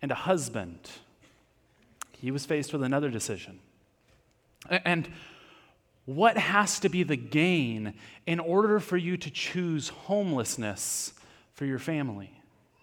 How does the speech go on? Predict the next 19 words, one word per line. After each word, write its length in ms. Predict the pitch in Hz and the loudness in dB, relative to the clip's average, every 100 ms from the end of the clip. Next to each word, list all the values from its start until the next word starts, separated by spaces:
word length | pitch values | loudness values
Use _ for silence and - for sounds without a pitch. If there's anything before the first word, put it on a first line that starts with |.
| _ _ - _ _ _ _ _ _ _ _ | _ _ -20 _ _ _ _ _ _ _ _
They 120 | 170 | 4
were 140 | 208 | 6
choosing 600 | 226 - 220 185 185 160 - - | 4 2 0 2 0 0 -4 -16
to 100 | - | -2
give 240 | 185 185 170 | 2 4 4
up 240 | 160 170 - | 2 2 2
everything, 880 | 185 165 160 143 - 127 95 85 - _ _ _ - - - | 2 4 0 0 0 -4 -4 -8 -16 _ _ _ -20 -16 4
to 100 | 185 | 6
move 560 | 175 208 220 202 139 | 8 6 8 6 4
to 160 | 190 185 | 2 2
a 40 | |
new 160 | 175 175 | 4 4
land. 580 | 156 156 151 98 - - - _ _ - - | 4 4 2 0 -6 -18 -20 _ _ -20 -2
A-, 160 | 190 | 2
and 120 | 185 185 | 4 4
they 120 | 208 | 8
had 240 | 220 - - - | 8 6 -2 -2
no 320 | 165 202 226 | 4 4 4
idea 640 | 214 220 202 175 208 175 | 6 4 4 2 4 4